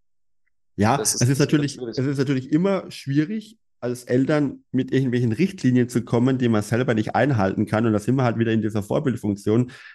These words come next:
Speaker 1: die ich auch immer wieder hier anspreche und hervorhebe, weil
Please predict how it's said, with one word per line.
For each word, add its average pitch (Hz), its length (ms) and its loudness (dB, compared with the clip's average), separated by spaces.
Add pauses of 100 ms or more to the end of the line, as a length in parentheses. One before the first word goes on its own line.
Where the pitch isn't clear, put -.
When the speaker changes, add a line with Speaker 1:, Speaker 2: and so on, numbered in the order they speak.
(160)
Speaker 1:
die 117 80 2
ich 113 160 0
auch 110 100 4
immer 123 240 2
wieder 113 140 0
hier 113 220 0
anspreche 117 760 -2
und 107 120 0
hervorhebe, 123 720 2
weil 107 280 2